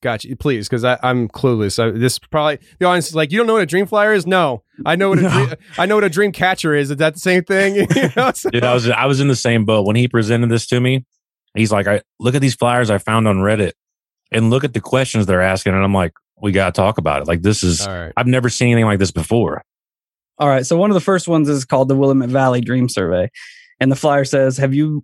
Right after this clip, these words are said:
Speaker 2: been having strange dreams? The Willamette Valley Dream Survey is investigating a recent spike in bizarre, unexplainable dreams. If you have been experiencing any unusual dream activity,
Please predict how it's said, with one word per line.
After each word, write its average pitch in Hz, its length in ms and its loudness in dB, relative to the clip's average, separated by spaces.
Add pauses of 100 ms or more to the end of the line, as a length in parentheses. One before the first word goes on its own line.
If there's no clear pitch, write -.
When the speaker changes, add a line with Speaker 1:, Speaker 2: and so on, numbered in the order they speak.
Speaker 2:
been 160 140 2
having 135 300 2
strange 120 420 -2
dreams? 127 400 0
The 127 80 -2
Willamette 139 380 2
Valley 131 280 2
Dream 170 320 0
Survey 123 440 0
is 123 120 -2
investigating 135 640 0
a 123 80 0
recent 143 320 -2
spike 123 400 -2
in 123 160 0
bizarre, 120 420 0
unexplainable 120 600 -2
dreams. 127 420 0
If - 160 -6
you 127 140 2
have 117 100 -4
been 123 140 0
experiencing 143 640 0
any 131 160 2
unusual 123 440 2
dream 143 280 2
activity, 143 540 0